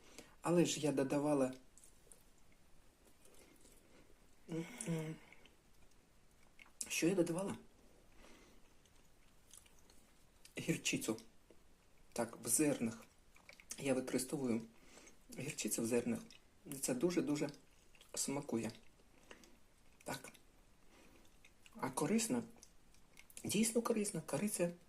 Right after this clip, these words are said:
М, кориця. Горчиця дуже, дуже корисна. Ну, добре. Буду продовжувати вживати корисну страву.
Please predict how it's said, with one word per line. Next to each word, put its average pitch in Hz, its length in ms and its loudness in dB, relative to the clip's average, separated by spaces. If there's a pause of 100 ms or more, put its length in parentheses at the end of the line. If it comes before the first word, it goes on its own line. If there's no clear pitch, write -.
М, 110 420 4
кориця. 113 460 -4
Горчиця 180 600 4 (340)
дуже, 170 380 2 (360)
дуже 131 320 0
корисна. - 520 0 (1500)
Ну, 160 160 -8
добре. - 380 -8 (720)
Буду 170 160 4
продовжувати 131 760 -2
вживати 120 460 -6 (880)
корисну 131 440 0
страву. 107 420 0